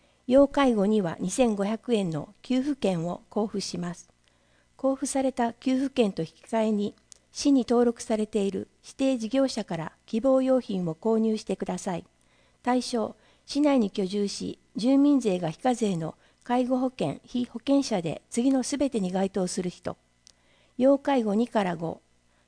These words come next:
在宅で常時紙おむつを使用している人。おむつの使用が必要であると認められた人。担当ケアマネもしくは主治医が必要と認めた人。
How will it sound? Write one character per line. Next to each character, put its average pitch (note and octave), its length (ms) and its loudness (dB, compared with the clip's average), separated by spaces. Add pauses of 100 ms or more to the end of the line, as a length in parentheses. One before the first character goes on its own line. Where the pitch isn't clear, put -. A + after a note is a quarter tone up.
在 B3 220 0
宅 B3+ 240 -4
で A3 320 -2
常 C#4 220 2
時 G3 140 -4
紙 B3+ 320 4
お C#4 60 6
む C#4 120 4
つ B3 140 -2
を F#3+ 80 0
使 - 180 -4
用 G#3+ 140 2
し - 100 -8
て G3+ 140 0
い G3 60 0
る G3 80 -4
人。 - 320 -6 (640)
お A3+ 80 0
む C#4+ 100 4
つ C#4 140 -6
の C4+ 120 2
使 G#3+ 180 -4
用 G#3 160 0
が F#3 220 -6
必 - 240 -8
要 C4 160 6
で A#3+ 100 2
あ B3 60 2
る A3 100 -2
と - 260 -6
認 A3 180 0
め B3 140 4
ら B3+ 100 2
れ A#3 120 0
た A3 120 -6
人。 - 320 -10 (580)
担 C4+ 200 2
当 C#4 220 -2
ケ B3+ 200 0
ア B3 60 0
マ A#3+ 160 0
ネ A3+ 240 -2
も G#3+ 120 -2
し - 100 -8
く - 140 -6
は E3+ 200 -4
主 G#3+ 200 -4
治 C4 200 0
医 - 20 -4
が G3+ 180 -4
必 - 260 -8
要 A#3 140 2
と G#3+ 160 -4
認 G#3+ 240 -2
め G#3+ 100 0
た G#3+ 140 -6
人。 - 320 -10